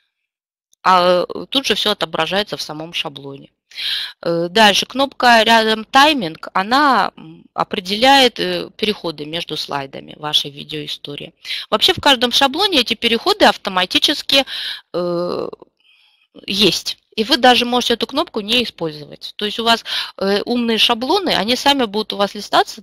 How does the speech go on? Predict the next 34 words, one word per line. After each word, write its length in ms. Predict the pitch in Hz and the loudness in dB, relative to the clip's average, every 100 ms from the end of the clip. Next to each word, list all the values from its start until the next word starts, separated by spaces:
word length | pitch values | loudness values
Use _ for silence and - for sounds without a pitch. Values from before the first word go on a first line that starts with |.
| _ | _
так, 240 | 226 269 | -2 0
как, 280 | - 208 - | -2 -4 -6
э, 220 | - 180 175 | -10 -8 -6
запрограммировано 920 | 202 - 208 220 220 190 156 147 151 | -6 -2 0 0 0 -2 -4 -6 -12
внутри. 360 | 156 175 - 147 | -14 -14 -12 -10
Вам 200 | 180 196 | -8 -2
даже 260 | 202 - | 0 0
можно 300 | 202 214 208 | -4 -10 -8
и 240 | 180 - 208 | -8 -6 -6
не 120 | 208 | -4
настраивать 600 | 208 202 196 160 143 - | -4 -4 -2 -2 -2 -8
вручную 440 | 165 160 - 170 | -12 -14 -10 -10
время. 360 | 160 160 135 135 - _ - - - | -10 -8 -10 -12 -20 _ -16 -14 -10
Это 180 | 180 226 | -6 2
на 140 | 240 | 2
тот 180 | 233 254 | 4 0
случай, 300 | - 370 277 | 0 0 0
если 180 | 220 202 | -2 -4
вы 100 | 190 | -2
хотите 360 | 214 220 - | -2 -2 -4
удлинить 440 | 185 175 196 294 - | -6 -4 -4 -4 -4
какой-то 440 | 220 214 220 - | -4 -4 -6 -8
слайд 440 | 196 202 180 165 - | -8 -2 -2 -2 -8
или 160 | 147 | -14
уменьшить 560 | 139 143 233 277 240 - | -14 -4 -2 -2 -4 -6
наоборот. 480 | 190 175 170 170 165 - | -6 -4 -4 -6 -10 -12
Ну, 300 | 262 277 196 | -8 -8 -6
тогда 320 | 156 165 220 | -6 -2 -4
вот 200 | 175 - | -4 -12
она 180 | 160 160 | -12 -12
вам 140 | 165 | -12
пригодится. 640 | 165 160 160 139 160 - - _ _ _ - - - - - - | -14 -14 -12 -12 -16 -20 -20 _ _ _ -12 -8 -8 -8 -6 0
Э, 200 | 185 185 | 2 4
дальше. 540 | 247 214 190 - - | 6 6 4 -2 -6